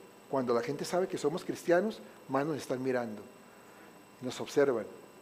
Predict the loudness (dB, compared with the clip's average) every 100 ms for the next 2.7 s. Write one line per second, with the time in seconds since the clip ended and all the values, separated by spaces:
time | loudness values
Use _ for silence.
0 | 2 4 4 2 -2 -4 -6 -8 -2 2
1 | 4 4 6 6 4 -2 2 4 4 2
2 | 2 0 -2 0 0 0 -2